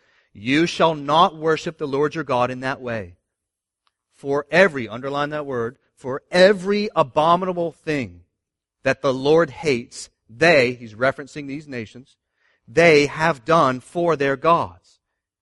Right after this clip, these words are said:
And then God gives, he lists one example. "For they have even burned their sons and their daughters in the fire to their gods."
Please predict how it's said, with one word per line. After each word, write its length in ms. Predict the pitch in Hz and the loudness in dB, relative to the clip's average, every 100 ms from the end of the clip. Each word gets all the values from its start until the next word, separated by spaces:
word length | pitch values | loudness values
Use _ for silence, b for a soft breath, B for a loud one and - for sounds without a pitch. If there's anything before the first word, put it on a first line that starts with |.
| _ | _
And 140 | 143 180 | -8 -6
then 100 | 190 | 2
God 240 | 233 220 | 2 2
gives, 300 | 196 180 - _ - | -2 -4 -10 _ -10
he 100 | 185 | -4
lists 260 | 202 202 | -4 -6
one 220 | 160 202 | -4 -2
example. 540 | 220 147 196 196 92 _ _ _ _ _ _ _ | -2 -2 -4 -4 -8 _ _ _ _ _ _ _
"For 320 | - 196 202 | -2 2 2
they 300 | 165 220 233 | 6 8 6
have 320 | 190 196 165 _ _ | 4 0 -2 _ _
even 500 | 208 262 277 208 190 | -2 0 0 -2 -4
burned 380 | 135 180 196 202 | -2 0 2 2
their 160 | 190 | 0
sons 760 | 175 - 202 196 208 208 208 - _ _ - | 0 -6 -4 -2 -2 -4 -10 -18 _ _ -12
and 200 | 165 165 | -6 -4
their 100 | 156 | -2
daughters 560 | 123 156 165 170 165 - | 4 6 6 2 -6 -10
in 120 | 139 | -10
the 100 | 127 | -12
fire 600 | _ 143 123 107 87 92 _ | _ 0 0 -2 -8 -16 _
to 80 | 117 | -16
their 160 | 98 | -14
gods." 320 | 92 98 80 | -10 -10 -12